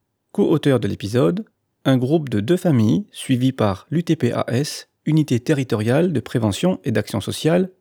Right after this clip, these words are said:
à Cassel. Éric Moy et sa fille Ophélie, Séverine Roetinx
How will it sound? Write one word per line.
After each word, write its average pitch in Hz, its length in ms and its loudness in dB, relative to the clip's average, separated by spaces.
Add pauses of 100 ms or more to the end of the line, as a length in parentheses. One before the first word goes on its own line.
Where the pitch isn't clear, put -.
à 143 80 0
Cassel. - 500 -4 (400)
Éric 156 300 2
Moy 135 320 2 (180)
et 113 140 0
sa 110 180 -2
fille 110 300 -4
Ophélie, 107 400 -2 (220)
Séverine 147 420 2
Roetinx 120 720 -2